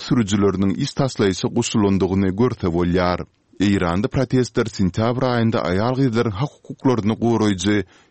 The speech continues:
ýigirmi iki ýaşly Mahsa Aminiň polisiýada urulyp öldürilenden soň başlandy. Özbekistanyň gün ortasyndaky Bukhara şäherinde şu ýyl ozal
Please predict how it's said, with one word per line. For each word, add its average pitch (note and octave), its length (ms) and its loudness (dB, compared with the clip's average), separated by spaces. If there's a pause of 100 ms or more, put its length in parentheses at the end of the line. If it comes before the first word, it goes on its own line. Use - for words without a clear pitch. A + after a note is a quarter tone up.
ýigirmi G2 300 2
iki B2 160 -2
ýaşly A#2+ 320 -2
Mahsa F2+ 400 -2
Aminiň A#2+ 600 2 (280)
polisiýada A2 460 0
urulyp G#2 340 0
öldürilenden G2+ 720 0
soň F#2+ 260 -2
başlandy. F#2 680 0 (800)
Özbekistanyň G2 680 0
gün C#3 120 2
ortasyndaky B2+ 760 0 (100)
Bukhara F#2 300 0
şäherinde G#2 760 0 (240)
şu - 200 -2
ýyl G#2 240 2
ozal F#2+ 260 2